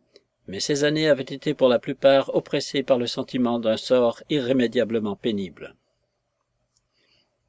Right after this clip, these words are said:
Monsieur Askern dit que vous serez bientôt tout à fait rétabli, Taleva.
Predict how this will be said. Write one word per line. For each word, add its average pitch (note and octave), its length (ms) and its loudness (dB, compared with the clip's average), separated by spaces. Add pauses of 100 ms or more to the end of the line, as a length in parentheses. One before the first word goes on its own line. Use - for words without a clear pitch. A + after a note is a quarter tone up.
Monsieur B2+ 300 2
Askern F#3 600 0
dit F3 200 -2
que D3+ 100 -4
vous C#3+ 140 -2
serez C#3+ 260 0
bientôt D3+ 340 -2
tout G3 260 -2
à F#3 80 4
fait F3+ 140 0
rétabli, C3+ 560 -4
Taleva. F#2 540 -12